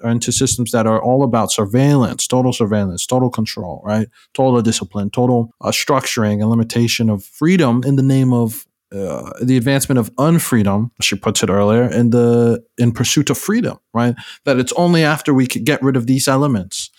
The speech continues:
of the social body or the body politic that we can have a good, clean, orderly, wholesome, whatever the fuck they want, internet. And so, yeah, you have to bear with us in this eternal, forever war that we're gonna wage against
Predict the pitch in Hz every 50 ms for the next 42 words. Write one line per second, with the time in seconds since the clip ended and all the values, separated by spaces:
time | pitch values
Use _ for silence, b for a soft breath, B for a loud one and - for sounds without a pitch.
0 | B B B B B B - 113 110 - - 120 117 113 - 104 95 117 113 117
1 | 110 110 110 101 104 92 - 110 123 143 139 123 110 - 107 98 90 98 - -
2 | 92 - - 117 101 117 127 120 - - 117 113 107 123 131 131 131 127 117 110
3 | 98 - 104 101 - _ - 143 139 131 127 113 113 _ - - - 135 131 127
4 | 127 123 120 117 113 113 - _ _ _ - 135 135 135 131 131 131 123 120 123
5 | 123 120 117 117 113 113 - _ _ _ _ _ _ _ - - 135 131 131 131
6 | 127 - - - 123 113 113 113 113 120 127 135 135 131 131 120 - - 123 113
7 | - - 120 117 113 117 113 113 113 113 117 135 131 123 113 101 87 85 - -
8 | _ _ _ _ _ _ _ - 131 123 117 - - 139 131 127 127 131 131 127
9 | 120 123 123 127 127 127 - 123 104 - 127 131 131 127 123 - 120 - - 113
10 | 113 110 - 113 107 - - 127 127 123 123 117 113 - - 120 127 131 117 120
11 | 107 104 107 107 107 107 104 78 - 107 98 104 110 110 101 98 113 117 120 113
12 | 113 - - 95 - - 98 101 101 - - -